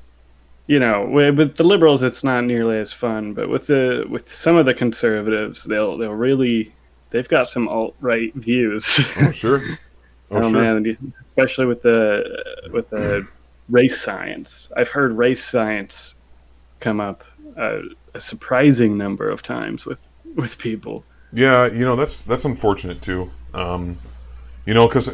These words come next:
Speaker 2: 'cause a lot of times people are unwilling to really break that down and talk about it
Speaker 1: Mm-hmm.
Speaker 2: in, in a, on a fundamental level, because if you look, like, I,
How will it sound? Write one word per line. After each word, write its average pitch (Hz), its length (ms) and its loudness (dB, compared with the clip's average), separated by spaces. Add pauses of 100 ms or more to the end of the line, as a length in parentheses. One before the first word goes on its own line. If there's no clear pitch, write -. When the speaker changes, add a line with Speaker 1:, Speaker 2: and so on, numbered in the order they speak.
Speaker 2:
'cause 101 320 -4
a 98 100 -8
lot 113 200 6
of 143 80 0
times 120 200 -2
people - 260 0
are - 100 -2
unwilling 101 380 -2
to 98 100 -6
really 95 220 0
break 98 280 -2
that - 140 -4
down 95 400 -6
and 90 160 -8
talk 92 200 -2
about 120 220 2
it 120 100 2
Speaker 1:
Mm-hmm. 117 120 0
Speaker 2:
in, 92 160 -4 (120)
in 92 60 -4
a, 92 120 -6 (120)
on 98 120 0
a 87 40 -4
fundamental 95 500 -2
level, 95 300 -2
because 101 300 -6
if 92 140 -10
you 98 80 -6
look, 143 320 -2 (440)
like, 110 220 -2
I, 139 360 0